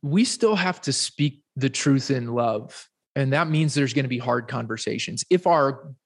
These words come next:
if our goal is for people to discover who God made them to be, that means they, they have to grow. And people can't grow if we don't have tough conversations. You know, if, if we can't talk about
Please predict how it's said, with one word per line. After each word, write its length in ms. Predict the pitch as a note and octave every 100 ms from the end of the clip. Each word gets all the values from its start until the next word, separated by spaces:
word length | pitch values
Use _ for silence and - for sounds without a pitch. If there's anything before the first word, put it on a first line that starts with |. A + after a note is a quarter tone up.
| _ -
if 140 | E3+
our 140 | E3+ C#3+
goal 800 | C3+ C#3+ E3 G3 A3+ A3+ G#3 - -
is 120 | -
for 140 | - D3+
people 260 | E3 D#3 C#3
to 100 | B2+
discover 560 | B2+ - C#3 D3 E3
who 160 | D3 D#3
God 240 | C3+ C3
made 180 | C3 C3
them 120 | C3 B2
to 80 |
be, 140 | B2 C3
that 160 | B2+
means 240 | C#3+ C#3 C3+
they, 320 | D3 C3 C3+ -
they 240 | C3 C3+
have 260 | C3 C3+ -
to 80 | C3+
grow. 520 | C3+ D#3 D3+ G#2+ A2 _ _ _ _ _ -
And 140 | D3+
people 240 | F#3 G#3 A3
can't 280 | G#3+ F#3
grow 300 | C#3 C#3 F#3+
if 120 | C#3+ C#3
we 120 | C#3+
don't 160 | C3+
have 220 | B2 B2+ -
tough 240 | C3 -
conversations. 920 | A#2+ A#2+ - - A#1+ - - - - - _ _ -
You 100 | C3+
know, 160 | B2+
if, 320 | B2 - C#3+ -
if 180 | C#3+
we 220 | D3 E3+ G3+
can't 380 | - G3+ D#3+
talk 340 | - D3 D3 D3+
about 360 | C#3 C3 A#2+